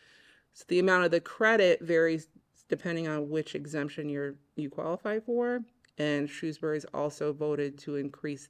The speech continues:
that amount by up to double what is required in the law.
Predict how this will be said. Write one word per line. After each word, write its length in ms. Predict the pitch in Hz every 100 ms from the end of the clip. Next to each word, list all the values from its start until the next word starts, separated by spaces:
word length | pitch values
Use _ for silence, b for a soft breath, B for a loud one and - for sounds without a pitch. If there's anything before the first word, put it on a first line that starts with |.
| -
that 300 | 170 196 208
amount 580 | 151 131 135 139 - _ b b b b _ -
by 400 | 160 143 139 135 _
up 320 | 175 190 _ -
to 580 | - 165 147 139 147 160 _ _ -
double 440 | 151 151 147 143 139
what 160 | 139
is 220 | - 135 143
required 520 | 143 - 139 131 131
in 80 | 131
the 100 | 131
law. 320 | - -